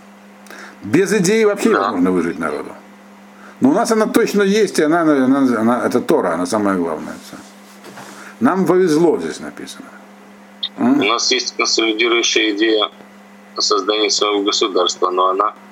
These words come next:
Speaker 2: в последнее время
Speaker 1: Она
Speaker 2: Да,
Speaker 1: сильная
Speaker 2: да.
Speaker 1: идея, но она не дотягивает до национальной идеологии. Сионизм вообще-то,
Speaker 2: Да.
Speaker 1: в принципе, сыграл большую роль. Был национальной идеологией на какое-то время,
Speaker 2: Сильно
Speaker 1: но,
Speaker 2: кон-, сильно
Speaker 1: но по сравнению
Speaker 2: консолидировал.
Speaker 1: с Торой, ему,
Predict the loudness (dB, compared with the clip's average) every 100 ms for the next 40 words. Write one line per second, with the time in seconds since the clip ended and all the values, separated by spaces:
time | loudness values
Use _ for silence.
0 | -20 -20 -20 -14 -6 -2 0 2 2 4
1 | 2 2 0 -4 -14 -20 -20 -20 -18 -4
2 | 0 2 2 2 2 2 2 2 2 2
3 | 2 2 2 2 4 2 2 2 2 2
4 | 2 4 4 2 0 2 2 4 2 -2
5 | -16 -20 -20 -20 -10 -4 0 2 2 2
6 | 4 4 2 2 2 2 2 2 0 0
7 | 0 0 2 2 2 0 -2 -4 -10 -12
8 | -16 -14 -6 0 2 4 2 2 2 2
9 | 2 2 0 2 2 2 2 2 2 2
10 | 0 -2 0 2 2 2 0 2 2 0
11 | -2 -6 -10 -4 -2 0 0 0 -2 -2
12 | 0 0 2 2 0 0 -2 0 2 4
13 | 2 0 -2 2 4 4 2 0 -2